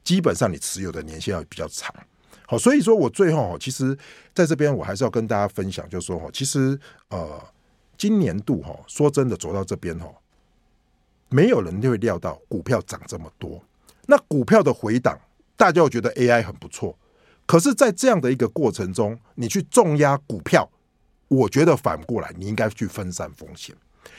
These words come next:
也就是说，在下半年的第三季，说实在的，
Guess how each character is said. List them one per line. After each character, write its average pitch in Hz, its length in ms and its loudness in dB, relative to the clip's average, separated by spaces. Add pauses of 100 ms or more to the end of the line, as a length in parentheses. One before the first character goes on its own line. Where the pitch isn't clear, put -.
(140)
也 143 160 6
就 247 120 2
是 233 40 4
说， 220 100 4
在 214 160 4
下 175 320 0
半 127 240 0
年 82 200 -10
的 98 100 -6 (100)
第 151 180 -4
三 113 300 0
季， 104 240 -10 (540)
说 180 260 6
实 107 200 -2
在 95 200 2
的， 76 160 -14